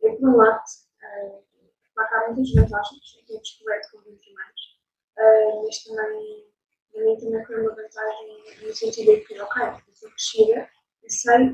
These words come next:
que não vou poder comer, não vou, ok, não posso, não posso usar.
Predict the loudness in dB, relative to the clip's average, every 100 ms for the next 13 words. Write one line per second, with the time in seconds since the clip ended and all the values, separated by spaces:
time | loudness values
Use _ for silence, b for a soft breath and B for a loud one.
0 | -2 -2 -2 -4 -14 -14 -6 4 4 4
1 | _ -16 -16 -16 -20 -14 -14 -14 _ _
2 | _ -10 -10 -12 -20 _ -18 -18 -16 -14
3 | -8 -8 -8 -16 -6 -4